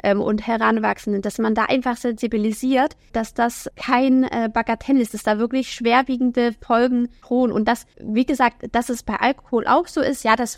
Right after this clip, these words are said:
vermag ich gar nicht abzustreiten und dass da auch möglicherweise, ähm, eine schnellere oder andere Abhängigkeit besteht,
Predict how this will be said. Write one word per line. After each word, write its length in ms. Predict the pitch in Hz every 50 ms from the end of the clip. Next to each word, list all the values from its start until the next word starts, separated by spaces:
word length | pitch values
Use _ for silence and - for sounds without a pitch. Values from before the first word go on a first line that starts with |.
| - _
vermag 340 | - - 226 208 202 214 214
ich 140 | 233 220 -
gar 140 | - 202 202
nicht 160 | 214 202 -
abzustreiten 600 | 247 _ - - 247 - - - 202 202 202 -
und 140 | 208 214 208 -
dass 160 | 208 - _
da 200 | - 208 208 214
auch 320 | - 214 208 202 214 -
möglicherweise, 960 | - 214 208 214 214 208 214 214 - - 214 220 202 202 208 214 - 208 202 208 _ _ _
ähm, 220 | - 208 202 202 202 -
eine 200 | 208 196 202 202
schnellere 540 | - - 226 247 262 262 247 220 208 214
oder 180 | - 208 202 208
andere 280 | - 247 247 247 233 -
Abhängigkeit 800 | - - - 220 214 226 220 _ - - - 208 214 214 -
besteht, 440 | - 214 - - - 233 254 254 -